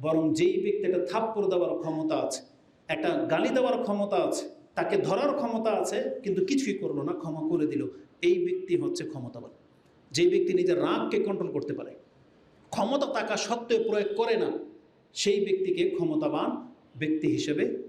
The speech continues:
গণ্য করা হবে। আর জেনে নেন, এটা অনেক বড় একটা গুণ।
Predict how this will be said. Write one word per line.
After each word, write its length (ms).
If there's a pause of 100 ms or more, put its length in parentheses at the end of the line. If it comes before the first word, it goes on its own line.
গণ্য 300
করা 220
হবে। 240
আর 200
জেনে 220
নেন, 260
এটা 120
অনেক 340
বড় 240
একটা 200
গুণ। 260